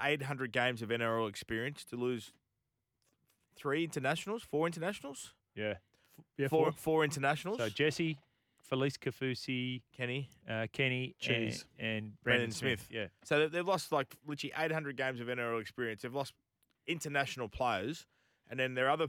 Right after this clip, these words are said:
Speaker 1: star player, who's Ryan Pappenhausen, but barely plays a game this year,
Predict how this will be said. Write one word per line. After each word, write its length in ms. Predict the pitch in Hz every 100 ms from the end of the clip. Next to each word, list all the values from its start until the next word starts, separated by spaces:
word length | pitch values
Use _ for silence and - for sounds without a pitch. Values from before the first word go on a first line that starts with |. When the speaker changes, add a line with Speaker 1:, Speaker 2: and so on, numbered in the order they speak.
| -
Speaker 1:
star 320 | - 143 131
player, 300 | 110 131 127
who's 200 | 117 117
Ryan 200 | 127 120
Pappenhausen, 640 | 107 127 123 113 107 110 101 -
but 140 | 113 - 117
barely 280 | 139 143
plays 260 | 123 127 117
a 40 |
game 300 | 107 120 123
this 160 | 110 104
year, 320 | 135 107 -